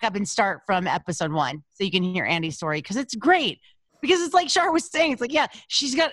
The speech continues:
everything I want. She's from Jersey. I've got major Jersey envy. And she's like a cat woman. And she's just, and she's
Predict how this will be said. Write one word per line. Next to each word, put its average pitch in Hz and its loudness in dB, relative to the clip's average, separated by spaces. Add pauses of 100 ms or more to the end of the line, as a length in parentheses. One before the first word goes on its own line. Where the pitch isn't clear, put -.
everything 254 -2
I 240 0
want. 240 0
She's 240 -2
from 220 0
Jersey. 180 2 (120)
I've 185 0
got 196 0
major 185 0
Jersey 156 0
envy. 156 -2 (380)
And 302 0
she's 294 -2
like 294 0
a 277 -4
cat 262 -2
woman. 170 -2
And 247 0
she's 294 0
just, - -6 (340)
and 370 2
she's 339 0